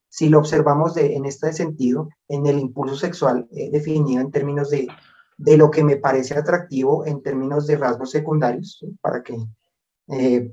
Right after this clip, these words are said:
en caso de, digamos, si hablamos de heterosexualidad, pues, eh, un macho que las características secundarias de la mujer, como sus pechos, sus caderas, todo eso,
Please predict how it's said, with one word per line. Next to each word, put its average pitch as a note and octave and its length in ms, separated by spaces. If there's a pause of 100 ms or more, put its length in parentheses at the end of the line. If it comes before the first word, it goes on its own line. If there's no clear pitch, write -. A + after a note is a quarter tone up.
(100)
en C#3+ 160
caso D3 240
de, D3+ 340
digamos, C3+ 540 (140)
si - 120
hablamos C#3+ 260
de E3 60
heterosexualidad, C3+ 800
pues, - 300
eh, A#2 360 (320)
un C#3 400
macho D#3 560
que C3 420 (120)
las B2+ 440
características C3+ 680
secundarias D3 440
de C3+ 100
la C#3 80
mujer, C#3 340
como B2+ 240
sus - 280 (360)
pechos, C#3 600
sus - 200
caderas, B2+ 480
todo C3+ 160
eso, F3+ 260